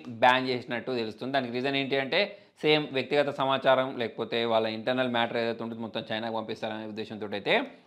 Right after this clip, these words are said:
బ్యాన్ చేయడం జరిగింది. నెక్స్ట్ వచ్చేసి సిక్స్ జీ గురించి. మన ఇండియాలో సిక్స్ జీ ఎప్పుడు వస్తాయని చెప్పేసి మన ఒక కేంద్ర మ-, మంత్రి ఒక ఆయన చెప్పడం జరుగుతుంది. దాని ప్రకారం ఇంకొక దశాబ్దం పట్టుద్ది అని చెప్పేసి, అంటే, ఇంకొక పది సంవత్సరాల వరకు మన ఇండియాలో సిక్స్ జీ కూడా వస్తుందని చెప్పేసి అయితే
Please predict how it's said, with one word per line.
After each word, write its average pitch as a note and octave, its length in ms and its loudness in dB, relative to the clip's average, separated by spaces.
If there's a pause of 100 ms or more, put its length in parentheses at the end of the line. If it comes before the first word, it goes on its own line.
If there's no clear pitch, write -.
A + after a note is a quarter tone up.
బ్యాన్ A#2+ 280 6
చేయడం G#2 180 -4
జరిగింది. F#2+ 440 -8
నెక్స్ట్ D#3+ 240 0
వచ్చేసి C4 300 4
సిక్స్ E3 240 0
జీ G#3+ 180 4
గురించి. D3+ 520 6
మన C#3+ 180 4
ఇండియాలో G3+ 340 12
సిక్స్ G3 240 0
జీ G3+ 80 0
ఎప్పుడు G#3+ 240 6
వస్తాయని G3+ 280 4
చెప్పేసి F3+ 800 4 (200)
మన B2+ 140 0
ఒక B2 260 2
కేంద్ర D3+ 420 6
మ-, C#3+ 220 2 (120)
మంత్రి C3+ 440 4
ఒక D3 140 4
ఆయన C#3+ 160 6
చెప్పడం C3+ 440 2
జరుగుతుంది. C3 480 2
దాని D3 220 8
ప్రకారం D3 380 8
ఇంకొక D#3 280 4
దశాబ్దం D3+ 600 8
పట్టుద్ది C3+ 440 4
అని B2+ 140 2
చెప్పేసి, G#2+ 260 -4
అంటే, B2+ 140 -4
ఇంకొక B2+ 220 -2
పది B2+ 220 4
సంవత్సరాల C3 360 2
వరకు C#3 300 4
మన C3+ 140 0
ఇండియాలో B2+ 280 4
సిక్స్ B2+ 220 -6
జీ B2+ 60 -2
కూడా C3+ 180 2
వస్తుందని A#2+ 340 -2
చెప్పేసి A2 260 -10
అయితే D3+ 420 0